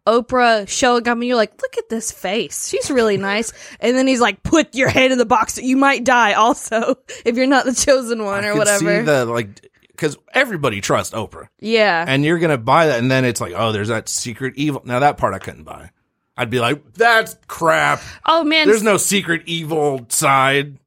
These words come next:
Speaker 1: I would love to see Oprah do that, though. She's such a good actress, I think. And this is still, like, the serious part of the,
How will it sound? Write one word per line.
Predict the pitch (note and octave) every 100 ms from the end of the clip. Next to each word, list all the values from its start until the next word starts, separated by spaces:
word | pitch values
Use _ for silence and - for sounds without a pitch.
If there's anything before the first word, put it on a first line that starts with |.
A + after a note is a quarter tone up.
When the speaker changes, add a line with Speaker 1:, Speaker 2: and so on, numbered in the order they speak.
| _ -
Speaker 1:
I | A#3
would | A3+
love | G3 F#3+
to | F#3+
see | - F#3+
Oprah | F3 F3 E3
do | F3+ F3 F#3+
that, | D#3 C#3
though. | G#2+ A#2+ -
She's | - D#4+
such | - -
a | D4
good | B3 B3
actress, | A3 C4+ - G3+ A3
I | G#3
think. | B3 A3 -
And | A3+ B3
this | C4
is | A#3+
still, | - A#3+ G#3+
like, | G3+ F#3+ F#3
the | G3+
serious | - C4+ B3+ G#3
part | - G3 F#3 - -
of | G3 F3+
the, | F#3+